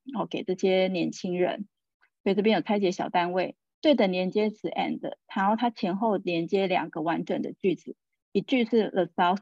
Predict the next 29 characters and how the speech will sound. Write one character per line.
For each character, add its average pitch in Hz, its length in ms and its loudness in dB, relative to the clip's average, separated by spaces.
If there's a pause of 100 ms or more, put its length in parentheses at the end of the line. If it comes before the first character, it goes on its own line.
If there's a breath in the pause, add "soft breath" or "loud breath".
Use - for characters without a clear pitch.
Korean 196 540 -2 (720)
government 196 680 0 (140)
eased 202 340 0 (140)
covid 196 340 2
nineteen 185 640 0 (220)
restriction 196 800 2
in 180 160 -2
recent 175 400 0
months， - 400 -4 (440)
然 190 160 -4
后 185 60 -4
另 254 160 4
外 240 160 6
一 226 60 4
个 202 280 4 (220)
句 233 120 4
子 180 120 -4
是 - 260 -2 (300)
This - 260 2
was 190 300 4
the 185 120 -2
big 190 320 0 (640)
chance - 400 0 (1120)
to 202 120 0
get 202 220 6
out 185 320 4 (360)
and 190 240 2
party 196 420 2
for - 380 0